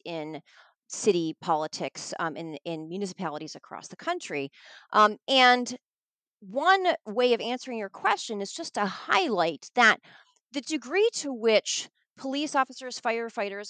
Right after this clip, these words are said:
other city employees are in unions and organized and active in politics varies a great deal with,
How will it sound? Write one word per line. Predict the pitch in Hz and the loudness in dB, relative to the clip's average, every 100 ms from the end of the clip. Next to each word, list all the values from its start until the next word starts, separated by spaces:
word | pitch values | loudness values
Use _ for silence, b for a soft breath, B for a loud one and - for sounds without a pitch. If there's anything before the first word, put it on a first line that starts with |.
| - | -4
other | 269 277 | -4 -4
city | - 233 208 | -10 -10 -10
employees | 196 214 202 190 | -10 -8 -8 -4
are | 185 175 175 - - | -4 -4 -6 -8 -4
in | 403 339 | -2 -2
unions | 156 107 73 165 190 - | -6 -12 -14 -14 -12 -10
and | 208 | -2
organized | 254 254 208 170 180 | 2 2 2 0 -2
and | 190 | 0
active | 185 185 | -2 -4
in | 175 | -14
politics | - 214 220 175 - | -4 -2 -2 -6 -6
varies | 226 240 202 | -4 -2 -4
a | 202 | -10
great | 190 220 294 233 | -6 -2 -2 -2
deal | 220 220 165 165 | 0 2 2 0
with, | 170 | -2